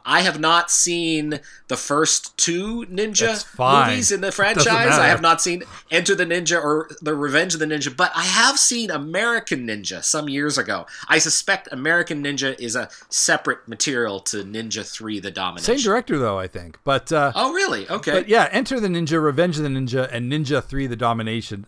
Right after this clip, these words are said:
Speaker 2: They're a trilogy in name only, I think, because,
Speaker 1: <laughs>
Speaker 2: um, there's a-, I don't think there's actually, I think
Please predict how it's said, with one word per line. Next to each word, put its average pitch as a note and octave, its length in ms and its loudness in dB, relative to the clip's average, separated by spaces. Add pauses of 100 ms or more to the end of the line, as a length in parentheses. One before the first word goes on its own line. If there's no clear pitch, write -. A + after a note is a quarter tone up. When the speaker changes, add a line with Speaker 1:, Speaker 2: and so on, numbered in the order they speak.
(140)
Speaker 2:
They're C3+ 420 2 (1120)
a C#3 80 -4
trilogy F3 600 0
in C#3 140 0
name C#3 260 -2
only, D#3+ 460 -4
I E3 60 -4
think, G3 340 -8
because, C3 520 -2 (220)
Speaker 1:
<laughs> - 200 -6
Speaker 2:
um, B2 520 2 (260)
there's B2 140 -4
a-, D#3 180 -2
I C#3+ 60 2
don't F3+ 120 0
think D#3+ 120 -8
there's - 400 -6 (240)
actually, C#3 480 -8
I A2+ 140 -6
think E3+ 220 -6